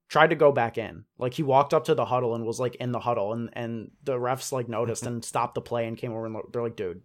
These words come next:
Speaker 1: you're not in the game anymore. You need to leave." Like, that is
Speaker 2: <laughs>
Speaker 1: just, <laughs> I've never seen anything like that before.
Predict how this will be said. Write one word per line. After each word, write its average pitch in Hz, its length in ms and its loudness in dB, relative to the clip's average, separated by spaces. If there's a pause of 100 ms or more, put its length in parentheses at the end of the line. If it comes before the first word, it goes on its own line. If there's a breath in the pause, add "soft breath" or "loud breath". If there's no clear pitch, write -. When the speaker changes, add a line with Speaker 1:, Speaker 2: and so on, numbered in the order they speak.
Speaker 1:
you're 104 200 -8
not 101 260 -8
in 107 80 -8
the 107 60 -10
game 95 240 -10
anymore. 87 280 -14
You 98 100 -12
need 92 160 -14
to 95 60 -10
leave." 78 380 -14
Like, 95 240 -6 (240)
that 127 260 0
is 117 140 -4
Speaker 2:
<laughs> - 80 -8
Speaker 1:
just, - 360 -10
<laughs> - 200 -4
I've 170 180 4
never 147 240 2
seen 135 220 -6
anything 107 340 -12
like 98 180 -8
that 92 180 -4
before. - 400 -14